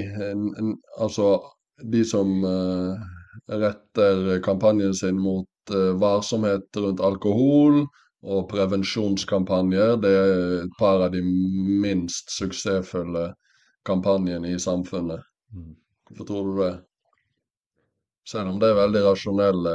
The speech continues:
Speaker 1: eh, argument bak kampanjene.
Speaker 2: Ja, det, <laughs> det er det jo helt sikkert. Eh,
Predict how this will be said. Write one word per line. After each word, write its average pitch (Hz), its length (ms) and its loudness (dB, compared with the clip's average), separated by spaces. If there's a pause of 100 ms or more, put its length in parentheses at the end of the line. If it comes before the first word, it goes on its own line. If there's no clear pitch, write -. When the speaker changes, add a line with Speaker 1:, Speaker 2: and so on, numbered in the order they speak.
(140)
Speaker 1:
eh, 82 280 -8
argument 98 680 -2
bak 92 300 2 (160)
kampanjene. 90 640 -2 (1200)
Speaker 2:
Ja, 113 220 6
det, 92 220 4
<laughs> 98 220 0
det 85 80 6
er 104 120 6
det 113 100 6
jo 92 80 6
helt 92 160 0
sikkert. 95 320 2
Eh, 92 540 2